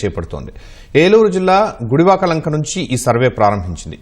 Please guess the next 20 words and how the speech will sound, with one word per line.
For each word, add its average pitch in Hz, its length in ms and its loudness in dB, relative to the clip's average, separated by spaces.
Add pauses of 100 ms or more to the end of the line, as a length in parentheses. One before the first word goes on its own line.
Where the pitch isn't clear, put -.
(120)
ఆక్రమణల 131 560 0
విషయాన్ని 127 460 -2
నిగ్గు 110 260 -2
తేల్చేందుకు, 107 600 -2
సమగ్రంగా 165 640 0
వివరాల 143 420 2
నమోదుకు, 127 520 -2 (360)
సరిహద్దులపై 180 640 2
స్పష్టత 190 460 -2
ఇచ్చేందుకు 131 600 0 (400)
డ్రోన్ల 190 380 2
సహాయం 156 380 0
తీసుకుంటున్నారు. 95 680 -6 (400)
కొల్లేరు 190 320 4
సరస్సు 156 340 -2
సరిహద్దులను 170 640 0 (200)
మూడు 170 240 2
నెలల్లోపు 156 600 0 (500)
ఖరారు 185 320 4 (100)
చేయాలని 143 460 0